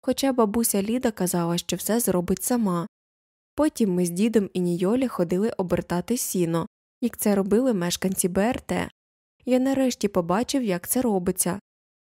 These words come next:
Ми з Нійолі сміялися, обсипаючи одне одного запашним сіном. Дід нас не сварив. Мені кортіло розповісти йому, що коробка,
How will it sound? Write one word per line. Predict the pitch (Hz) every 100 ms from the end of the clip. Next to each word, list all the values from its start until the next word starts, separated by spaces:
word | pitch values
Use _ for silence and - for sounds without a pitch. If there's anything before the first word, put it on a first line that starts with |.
| -
Ми | 285
з | 240
Нійолі | 190 180 180
сміялися, | 180 - 180 175 202 254 226 -
обсипаючи | 226 - 233 233 226 220 226
одне | 220 214 214
одного | 214 220 214 202
запашним | 185 175 170 - 175 208
сіном. | 233 - 175 165 165 - _ _ _ _
Дід | 190 202 240
нас | 208 180 -
не | 185
сварив. | 214 233 254 185 160 - _ _ _ _ _ _ -
Мені | 247 254
кортіло | - 254 - 262 196
розповісти | 170 - 175 170 - 175
йому, | 175 170 170
що | -
коробка, | 175 185 196 262 - 185